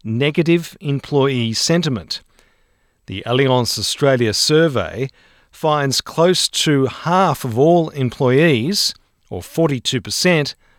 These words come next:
are very likely to leave their workplace in the next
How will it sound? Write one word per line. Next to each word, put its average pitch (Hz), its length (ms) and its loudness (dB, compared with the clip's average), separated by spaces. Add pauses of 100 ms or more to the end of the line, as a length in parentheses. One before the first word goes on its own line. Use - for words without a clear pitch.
(440)
are 98 100 -10
very 147 480 2
likely 123 600 0
to - 160 -8
leave 135 500 0
their 113 200 2
workplace 104 960 -2 (420)
in 196 140 2
the 208 80 0
next 139 420 -4